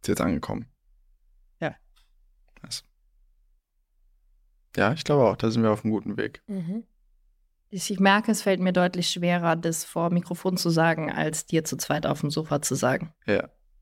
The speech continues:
Speaker 2: Interessante Baustelle auf jeden Fall für mich.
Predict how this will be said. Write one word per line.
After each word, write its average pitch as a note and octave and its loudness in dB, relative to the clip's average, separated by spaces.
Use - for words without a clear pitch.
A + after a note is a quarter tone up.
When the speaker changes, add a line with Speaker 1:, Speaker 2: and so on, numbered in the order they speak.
Speaker 2:
Interessante D#3+ 0
Baustelle C#3 0
auf - -8
jeden - -6
Fall C#3 -6
für - -10
mich. - -6